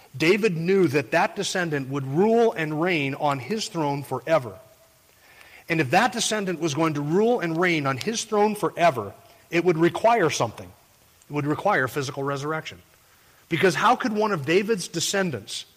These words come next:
reign and rule forever if he was subject to death? The only way that could happen is if one of David's descendants suffered death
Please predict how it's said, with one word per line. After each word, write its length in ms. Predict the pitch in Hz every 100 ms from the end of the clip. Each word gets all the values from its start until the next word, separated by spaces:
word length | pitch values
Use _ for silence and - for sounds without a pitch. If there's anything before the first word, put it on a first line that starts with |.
| _ _ -
reign 320 | 151 208 233
and 200 | 196 175
rule 180 | 208 202
forever 560 | 165 - 202 123 113 - - _ -
if 140 | 151
he 80 | 156
was 140 | 143
subject 400 | - 143 135 -
to 80 | 127
death? 380 | 120 104 - - _ _ _ _ _ _ _ _ _ _ -
The 80 | 165
only 140 | 202
way 140 | 202 180
that 120 | 170
could 120 | 139
happen 420 | 190 208 120 147 - _ _ - _
is 440 | 175 165 208 - - - _
if 140 | - 127
one 200 | 156 202
of 100 | 160
David's 340 | 175 160 165
descendants 640 | 151 143 175 147 117 - - _ -
suffered 500 | - - 220 196 131
death 300 | 123 113